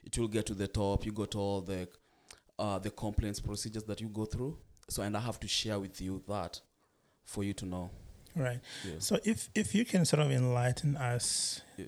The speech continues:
Speaker 2: uh, for how long have you been working in, as a case, uh, in, in, in child protection?
Speaker 1: Uh, t-, five years.
Speaker 2: Five years now.
Speaker 1: Yeah.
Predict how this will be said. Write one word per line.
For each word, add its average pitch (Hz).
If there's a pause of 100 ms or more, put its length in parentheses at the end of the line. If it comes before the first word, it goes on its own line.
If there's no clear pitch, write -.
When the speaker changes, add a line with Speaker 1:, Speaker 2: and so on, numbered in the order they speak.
Speaker 2:
uh, 127
for -
how 185
long 190
have 180
you 147
been 127
working 127
in, 139
as 139
a 139
case, - (240)
uh, 160 (120)
in, 147
in, 143
in 143
child 143
protection? 147 (560)
Speaker 1:
Uh, 123 (320)
t-, -
five 107
years. 160
Speaker 2:
Five 120
years 127
now. 135
Speaker 1:
Yeah. 139